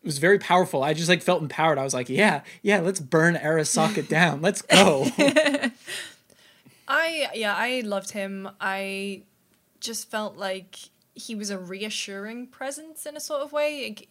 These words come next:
Speaker 3: y-, you being, you know, as a player, you are new to Night City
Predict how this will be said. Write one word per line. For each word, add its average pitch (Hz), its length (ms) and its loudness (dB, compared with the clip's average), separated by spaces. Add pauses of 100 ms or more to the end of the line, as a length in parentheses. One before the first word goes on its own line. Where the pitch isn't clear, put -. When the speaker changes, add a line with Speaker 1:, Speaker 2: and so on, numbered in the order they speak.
Speaker 3:
y-, - 140 -18 (260)
you 240 460 -6
being, 208 560 -6 (500)
you 208 120 -8
know, 185 220 -12
as 185 140 -8
a 190 60 -10
player, 208 340 -2
you 196 180 -6
are 185 120 -6
new 202 260 -6
to 202 120 -10
Night 185 220 -12
City 190 440 -12